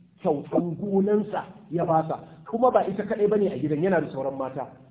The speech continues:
Kaga inda matan mu ne yanzu ne za ta ce, "Mhm, ai ana son ta kuma ana son ɗanta."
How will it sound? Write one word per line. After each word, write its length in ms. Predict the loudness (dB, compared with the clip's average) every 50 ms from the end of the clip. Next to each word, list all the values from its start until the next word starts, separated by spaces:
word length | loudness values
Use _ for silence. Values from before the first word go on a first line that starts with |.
| _ _ _ _ 2 2
Kaga 220 | 4 6 6 4
inda 180 | 8 8 8 8
matan 320 | 8 6 6 6 4 4
mu 80 | 4 4
ne 80 | 4
yanzu 340 | 4 4 2 2 2 2 2
ne 120 | 2 2 2
za 120 | 2 2
ta 80 | 2 -2 -4
ce, 120 | -4 -4 -2
"Mhm, 360 | 0 0 2 2 2 2 2 0 -6 -8 -12 -12 -14 -16 -8 -2
ai 140 | 0 0 2
ana 260 | 2 2 2 2 0 0
son 120 | 0 0 0
ta 80 | -2 -4
kuma 180 | -2 -2 -2 0
ana 160 | 0 -2 -2
son 140 | -2 -4 -4
ɗanta." 320 | -2 -4 -4 -4 -6 -8